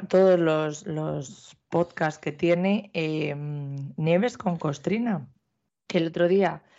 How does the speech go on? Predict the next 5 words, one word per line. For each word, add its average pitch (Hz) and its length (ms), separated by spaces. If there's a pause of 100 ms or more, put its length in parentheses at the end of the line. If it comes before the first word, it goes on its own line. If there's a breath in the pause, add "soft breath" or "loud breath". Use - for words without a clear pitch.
(380 soft breath)
eh, 160 360
estaba 156 800
mirando 170 420
en 165 140
Podimo 190 680